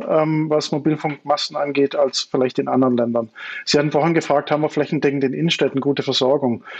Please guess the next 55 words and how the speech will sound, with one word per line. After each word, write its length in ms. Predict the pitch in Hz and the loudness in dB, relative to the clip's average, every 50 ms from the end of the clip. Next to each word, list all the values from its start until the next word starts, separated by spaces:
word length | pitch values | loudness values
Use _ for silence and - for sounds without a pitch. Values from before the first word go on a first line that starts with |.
| - - _ _ _ _ _ | -18 -18 _ _ _ _ _
Ja, 300 | - 135 135 127 143 170 | 0 2 2 4 2 2
Komma, 460 | 180 - 180 175 185 190 196 196 180 135 | 0 0 0 0 2 2 2 2 2 2
wenn 140 | 147 156 | 0 0
wir 100 | 170 170 | 0 2
nicht 200 | 165 165 156 - | 0 0 0 0
einzelne 340 | - 147 156 156 - 156 143 | 0 0 0 0 0 0 2
Masten 300 | 139 139 139 - - 143 | 2 2 0 -2 -4 -4
abschalten 500 | - - - - - 170 170 165 175 165 | -4 -2 -2 0 -2 0 -2 0 0 0
müssen, 280 | 160 175 165 - 180 147 | 0 2 2 2 2 2
weil 160 | 131 135 147 | 2 2 2
zum 140 | - 160 147 | 0 0 0
Beispiel 340 | 139 143 - - 151 151 151 | 0 0 0 0 -2 0 2
ein 160 | 147 139 131 | 2 0 0
Vermieter 640 | - 147 135 131 131 139 135 - 175 175 175 185 - _ _ _ - - _ _ - | 0 0 2 2 2 0 0 2 0 0 0 -2 -8 _ _ _ -20 -20 _ _ -2
das 220 | 147 147 - - | -2 -2 0 0
nicht 220 | 143 139 - - | -2 -2 0 0
mehr 180 | 156 147 143 131 | 2 2 2 4
will 140 | 165 202 220 | 2 2 2
auf 140 | 165 131 - | 0 -2 0
seinem 340 | - 143 127 127 120 117 | 0 0 2 2 0 0
Dach, 240 | 110 110 101 - - | 0 -2 -4 -4 -4
weil 160 | 139 139 139 | -2 0 2
er 80 | 143 143 | 2 2
sagt, 220 | 143 151 147 - | 2 0 0 0
"Hey 100 | 151 139 | 0 2
Leute, 480 | 143 151 143 160 160 - 185 190 185 - | 2 2 2 2 2 2 2 2 2 2
ähm, 340 | 170 156 151 151 151 147 147 - - - - - - _ _ _ | 0 0 2 2 0 -2 -2 -6 -14 -18 -18 -20 -20 _ _ _
ich 200 | - 185 151 - | 0 0 0 2
möchte 300 | 156 147 160 165 160 165 | 2 2 0 2 0 0
den 80 | 147 135 | 0 2
Masten 340 | 131 135 - - - 196 180 | 2 0 0 0 0 0 2
da 140 | 165 165 165 | 2 2 0
nicht 180 | 165 - - - | 0 -2 0 0
mehr 140 | 175 175 | 2 2
haben, 400 | 156 151 160 170 185 190 208 190 | 2 2 2 2 2 0 0 2
weil 260 | 160 151 156 156 156 151 | 4 4 4 4 2 0
meine 280 | 156 151 151 160 165 165 | -2 -2 0 0 2 2
Mieter 360 | 160 175 208 214 233 202 156 | 2 2 2 2 2 2 2
wollen 260 | 131 131 131 131 131 | 2 0 2 2 2
das 200 | 117 120 117 - | 0 0 -2 -2
nicht 200 | 131 117 - - | -4 -4 -4 -2
haben." 300 | - 120 117 113 107 120 | -2 0 -2 -2 -2 -4
Und 260 | 123 147 139 139 139 - | -4 -2 -2 -2 0 2
er 160 | 156 147 139 | 2 2 4
damit 320 | 135 135 139 156 160 - | 4 2 2 2 -2 -2
sagt, 340 | - 139 147 160 - - - | 0 0 0 0 -2 -8 -4
äh, 260 | 196 160 147 143 131 | 0 2 2 2 2
der 140 | 127 139 127 | 2 0 0
Gebäudewert 640 | 120 135 117 131 131 143 156 175 160 160 147 143 | 0 0 0 2 2 2 2 2 2 2 2 2
steigt, 360 | - - - 127 139 156 - - | 0 -2 0 0 0 0 0 -2
wenn 120 | 151 151 | -4 -4
ich 80 | 156 - | -4 -6
den 120 | - 143 | -6 -4
Masten 300 | 147 160 - - 190 165 | -4 -4 -2 -2 0 2
da 160 | 139 127 123 | 2 2 0